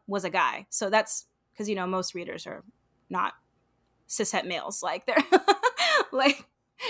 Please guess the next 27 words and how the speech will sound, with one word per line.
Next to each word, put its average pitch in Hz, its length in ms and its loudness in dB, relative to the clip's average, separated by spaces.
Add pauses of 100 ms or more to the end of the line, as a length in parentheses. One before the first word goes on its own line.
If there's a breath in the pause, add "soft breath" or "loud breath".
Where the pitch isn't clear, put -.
unless 269 260 2
it's, - 240 -2
like, 220 280 0 (320)
they're 262 160 6
just 254 220 -4
different 269 320 -2
genres. 175 420 -6
People 220 280 -8
like 190 280 -6
to 185 380 -6
consume 202 380 -4
different 175 320 -8
things. 180 340 -6 (260 soft breath)
And 202 320 -4
with 214 140 0
it 208 100 -2
being, 220 200 2
like, 202 220 0
a 196 80 -2
rom-com 190 640 2
from 190 260 -2
a 190 100 -4
woman's 190 300 -4
perspective, 175 680 -8 (540)
you 214 140 2
know, 190 200 0 (180 soft breath)
and 202 580 0